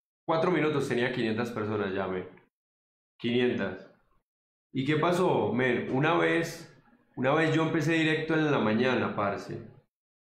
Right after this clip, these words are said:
Empecé directo en la mañana y ese día no llegaba a más de ciento cincuenta personas. Y de ahí no llegaba. Y la gente me decía, "Ay, me saca el directo, ay, me saca el directo, me, me saca el directo". Y desde ahí empezaron mis problemas, men. Desde ahí empezaron mis problemas, loco.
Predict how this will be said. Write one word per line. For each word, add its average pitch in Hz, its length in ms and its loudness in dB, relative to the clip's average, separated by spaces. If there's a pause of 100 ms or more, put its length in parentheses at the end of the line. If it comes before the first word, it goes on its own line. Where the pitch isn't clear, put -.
(140)
Empecé 120 240 0
directo 139 340 2
en 139 60 0
la 123 60 2
mañana 123 360 0
y 113 120 0
ese 110 160 0
día 120 200 2
no 117 120 0
llegaba 113 580 0
a - 40 0
más 101 200 -2
de 110 100 -2
ciento 110 300 -4
cincuenta 101 300 -4
personas. 98 360 -6
Y - 120 -8
de 117 100 2
ahí 107 160 2
no 113 80 2
llegaba. 117 560 0 (420)
Y 127 160 0
la 123 160 4
gente 123 200 0
me 139 60 2
decía, 139 180 2
"Ay, 170 100 2
me 147 100 2
saca 165 220 0
el 151 80 0
directo, 147 320 0
ay, 160 80 2
me 151 80 0
saca 139 240 0
el 147 80 0
directo, 139 340 0
me, 123 100 0
me 123 180 2
saca 123 200 0
el 139 80 0
directo". 117 300 -2
Y 120 80 2
desde 113 260 2
ahí 110 120 2
empezaron 135 360 0
mis 127 140 0
problemas, 107 480 -2
men. 95 240 -4 (640)
Desde 139 360 0
ahí 156 140 2
empezaron 156 500 0
mis 123 140 0
problemas, 113 460 0
loco. 98 400 -6